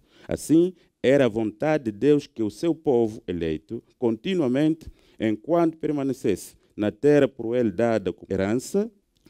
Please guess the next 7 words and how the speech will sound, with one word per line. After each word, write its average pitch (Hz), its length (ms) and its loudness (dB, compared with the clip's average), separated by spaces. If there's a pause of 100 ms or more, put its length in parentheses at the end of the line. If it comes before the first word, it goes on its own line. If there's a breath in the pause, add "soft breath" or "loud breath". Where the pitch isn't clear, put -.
vivesse 151 640 4
sob 139 260 -4
a 131 60 0
sua 175 680 0
autoridade 143 840 -2
e - 60 -6
ordenação. 127 680 0